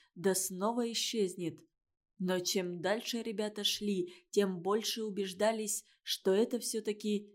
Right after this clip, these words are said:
настоящая человеческая тропа. "Уж теперь-то куда-нибудь придем".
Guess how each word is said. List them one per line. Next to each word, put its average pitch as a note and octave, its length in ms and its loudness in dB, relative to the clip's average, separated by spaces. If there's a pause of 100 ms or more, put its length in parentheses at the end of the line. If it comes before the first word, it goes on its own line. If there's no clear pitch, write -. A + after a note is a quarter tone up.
(160)
настоящая G3 1000 2
человеческая F3+ 960 0
тропа. F3 540 -4 (640)
"Уж C#4 200 4
теперь-то A3+ 580 0
куда-нибудь G3 800 -2
придем". E3+ 720 0